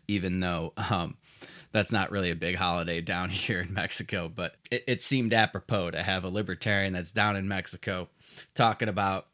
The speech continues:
libertarian stuff on Cinco de Mayo. So that's coming up. And I guess the other big news that I, I've been thinking about this for a while now,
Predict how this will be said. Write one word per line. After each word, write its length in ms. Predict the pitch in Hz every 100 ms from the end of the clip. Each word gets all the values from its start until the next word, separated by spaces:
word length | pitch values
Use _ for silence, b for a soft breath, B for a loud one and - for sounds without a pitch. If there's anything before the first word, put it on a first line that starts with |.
| _
libertarian 600 | 107 90 92 - 98 95 87
stuff 320 | - 92 90
on 160 | 87
Cinco 280 | 85 85 -
de 120 | 92
Mayo. 240 | 90 92 90
So 160 | -
that's 300 | 104 131 139
coming 320 | - 156 143 101
up. 260 | 107 - B B B _ _ -
And 140 | 113
I 80 | 113
guess 300 | 117 165 -
the 200 | 175 -
other 560 | 120 135 123 104 90 - - 98 _ _ -
big 320 | 127 151 110
news 640 | 104 120 92 76 - - - _ _ - -
that 300 | 110 110 - -
I, 180 | 110 -
I've 160 | 123 110
been 240 | 131 110 - B B B _ _ _ -
thinking 280 | 202 208 196
about 280 | 147 139 -
this 180 | 131
for 340 | - 123 117 117
a 80 | 110
while 400 | 104 107 107 110
now, 320 | 104 98 101